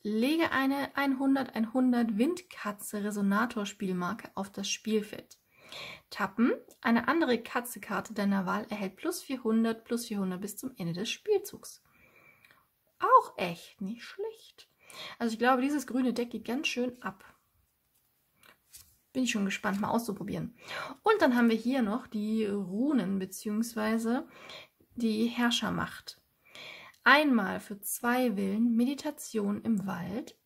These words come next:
Auch eine sehr, sehr, sehr, sehr schöne Karte, wie ich finde. Ah ja, genau, doch, die heißen Runen. Wähle bis zu zwei Effekte.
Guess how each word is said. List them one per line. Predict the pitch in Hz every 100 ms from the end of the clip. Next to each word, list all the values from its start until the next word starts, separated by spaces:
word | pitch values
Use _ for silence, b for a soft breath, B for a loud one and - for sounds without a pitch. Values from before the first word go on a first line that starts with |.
| _
Auch | 202
eine | - 190 180
sehr, | - - - 233 240 240 226 220
sehr, | 196 208
sehr, | 196 196
sehr | 190 196
schöne | 196 190 190
Karte, | 196 196 196 185
wie | 190
ich | 190
finde. | - 190 190 - B B B B B B B B B B _ _ _
Ah | 339
ja, | 320
genau, | 226 196
doch, | 185 196 -
die | 208
heißen | 202 202
Runen. | 202 196 196 196 214 - _ _ _ _ _ _ B B B B -
Wähle | 214 302 359
bis | 294 294
zu | 277
zwei | 262 - 277
Effekte. | - 262 233 - -